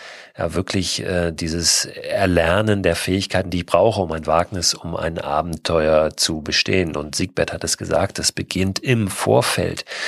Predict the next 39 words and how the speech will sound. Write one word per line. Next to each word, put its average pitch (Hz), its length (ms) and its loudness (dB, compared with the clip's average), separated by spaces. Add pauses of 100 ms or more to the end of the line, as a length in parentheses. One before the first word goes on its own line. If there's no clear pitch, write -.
(240)
auf 92 160 2
verschiedenen 131 500 4
Ebenen. 101 460 2
Einmal 98 260 0
natürlich 95 460 -2
mit 90 140 -4
dem 90 140 -2
Auseinandersetzen 90 960 -4
der 87 160 2
Anforderungen, 90 800 0
die 90 160 -4
dann 90 280 2 (300)
in 123 200 2
dem 120 120 2
Abenteuer 104 640 4
auf 92 220 -2
mich 101 340 -4
warten, 110 480 2
damit 101 320 0
ich 120 260 0 (240)
möglichst 107 560 0
sicher, 101 460 2 (220)
möglichst 85 580 0
sicher 87 460 -2
unterwegs 85 560 -2
bin, 78 240 -6
wie 90 100 -2
zum 90 160 -4
Beispiel 85 360 0
das 80 180 0
Erlernen 92 480 -4
von 98 120 -4
der 87 100 0
Sicherungstechnik, 90 920 -2
wenn 87 80 -8
ich 82 140 -6
einen 87 80 -8
Klettersteig 85 760 0
oder 82 320 2